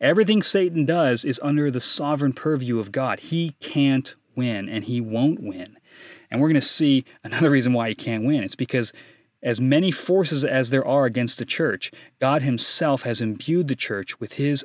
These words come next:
own spirit and his heavenly blessing. And I think that's what's on display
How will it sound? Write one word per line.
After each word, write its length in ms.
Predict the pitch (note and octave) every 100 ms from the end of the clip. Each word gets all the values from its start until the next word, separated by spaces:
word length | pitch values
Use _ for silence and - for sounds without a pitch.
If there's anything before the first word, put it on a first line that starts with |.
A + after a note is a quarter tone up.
| B2+
own 320 | B2 A#2+ A#2+ _
spirit 720 | - - - D3 B2+ F#2+ - - - -
and 120 | A2+
his 280 | - C#3 -
heavenly 600 | - B2+ A#2+ A2+ A2 A2 _ _ -
blessing. 440 | A2 A2+ - F2 - - -
And 120 | A2+
I 40 |
think 280 | A#2+ F3+ -
that's 340 | C3+ G3 - E3
what's 160 | C#3+
on 220 | C#3 B2+
display 640 | A#2+ - - F#2+ F#2+ G#2